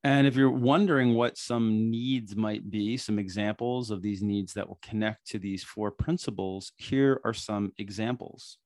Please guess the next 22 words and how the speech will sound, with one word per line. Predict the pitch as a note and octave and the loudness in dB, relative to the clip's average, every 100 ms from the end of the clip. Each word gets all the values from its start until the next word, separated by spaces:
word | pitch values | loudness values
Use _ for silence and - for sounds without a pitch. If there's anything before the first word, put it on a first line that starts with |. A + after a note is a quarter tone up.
| - | -12
and | G2 E2+ | -10 -8
you | G2+ | -10
could | G2 - | -10 -10
play | - A#2+ | -4 -2
with | A2 F#2 | -2 -4
them | E2+ F#2+ G2+ _ _ - | -6 -6 -8 _ _ -10
and | G#2+ | -10
see | - A2+ | -6 -6
which | G#2 G#2+ | -6 -6
ones | G2+ G2 F#2 | -4 -2 -4
that | F#2+ - | -6 -6
they | G2 F#2+ | -6 -6
connect | - G2 G2 - | -4 -4 -4 -8
to. | G2+ F#2+ G2 _ - | -8 -8 -14 _ 0
"I | A#2 | 4
need | A2+ A2+ A2 - | 6 6 2 4
monogamy. | A#2+ A#2+ B2 G#2 E2 G2 - _ _ - | 6 6 4 -2 -6 -10 -16 _ _ -6
I | A2 | 0
need | G#2 G2+ F#2 - | 0 0 -2 -6
to | G#2 | -10
have | G2 F#2+ F2+ - _ | -4 -4 -4 -10 _
children. | - F#3 - E2 F#2+ | -6 -4 -4 -4 -10